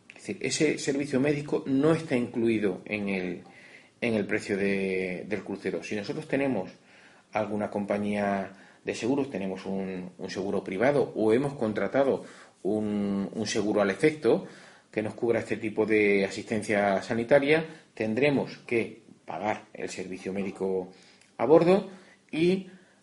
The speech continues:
posteriormente reclamar con esa factura a nuestra compañía de, de seguro,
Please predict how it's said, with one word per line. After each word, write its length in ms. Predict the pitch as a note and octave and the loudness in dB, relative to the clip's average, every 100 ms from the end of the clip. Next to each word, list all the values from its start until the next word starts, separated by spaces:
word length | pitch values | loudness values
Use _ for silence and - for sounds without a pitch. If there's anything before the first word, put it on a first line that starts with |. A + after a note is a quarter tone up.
| _ | _
posteriormente 1000 | C3+ - A2+ A2 A2+ B2+ B2+ C#3+ C#3+ B2+ | -2 2 4 4 4 2 2 2 2 2
reclamar 480 | A#2+ - G#2 G#2+ A2 | 2 0 2 2 2
con 160 | G#2+ | 0
esa 160 | A2+ B2+ | 0 -2
factura 540 | - B2 C3+ C#3 D#3+ - | -6 -6 -2 0 -2 -2
a 120 | C3 | 0
nuestra 340 | C#3 C#3+ D3 | 0 0 -2
compañía 500 | C3 G#2 G2 G#2 G#2 | -2 0 -2 0 -2
de, 640 | G2 G2 F#2 F2+ F2 - - _ _ | 0 0 0 -4 -6 -10 -16 _ _
de 200 | - A2 | -10 -4
seguro, 400 | G#2 F#2 - F#2+ | -4 -4 -10 -14